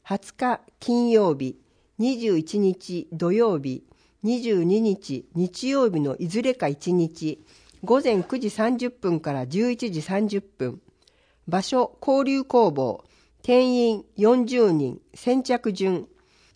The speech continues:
費用三千円。申し込み、二月一日日曜日から、窓口、電話にて受付。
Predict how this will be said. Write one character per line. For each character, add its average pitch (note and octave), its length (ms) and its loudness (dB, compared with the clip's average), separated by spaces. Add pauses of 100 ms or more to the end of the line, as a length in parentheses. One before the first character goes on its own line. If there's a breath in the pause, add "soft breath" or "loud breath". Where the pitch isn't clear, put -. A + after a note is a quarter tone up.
費 C#4+ 200 2
用 F#3 260 4
三 A#3 320 4
千 A3 300 6
円。 B2 240 0 (1080 soft breath)
申 A3+ 200 6
し - 100 -8
込 A3 160 2
み、 G3+ 320 0 (800)
二 A3+ 140 0
月 B3 260 0 (160)
一 A#3+ 80 -2
日 A3 340 -2
日 F#3 360 -2
曜 C4+ 160 2
日 F3 100 -6
か C#3 160 -6
ら、 B2 160 -10 (400 soft breath)
窓 G#3 300 0
口、 G#3+ 300 -4
電 G#3+ 280 0
話 A#3+ 120 2
に B3 120 -2
て - 380 -4
受 D#3+ 180 -2
付。 - 460 -6